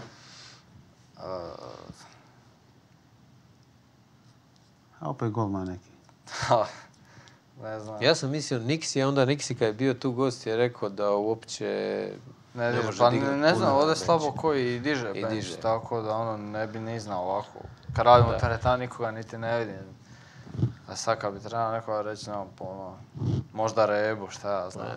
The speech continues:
Speaker 3: da, da, da.
Speaker 1: Ima najbolji javni nastup.
Speaker 2: Javni nastup? Pa možda, evo, sad mogu reći, možda je i Stožer, evo, Charlie uvijek imao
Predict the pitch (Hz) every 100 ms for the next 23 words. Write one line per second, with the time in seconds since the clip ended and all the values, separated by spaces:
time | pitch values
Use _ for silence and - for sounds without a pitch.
0 | 95 95 90 - 92 - 104 113 - -
1 | - 123 110 - - - - - 131 135
2 | 139 143 135 143 127 123 123 139 117 110
3 | 110 110 113 - - - - - - -
4 | - - - - - - 127 156 139 135
5 | 135 - 92 - - - - - - -
6 | - - - - - - - - - -
7 | - - - - - - - - - -
8 | - - _ 131 143 160 160 139 147 135
9 | 98 131 120 127 127 120 123 104 - -
10 | 107 113 113 104 104 104 98 - 123 113
11 | 117 104 - 123 117 98 98 95 - 98
12 | 92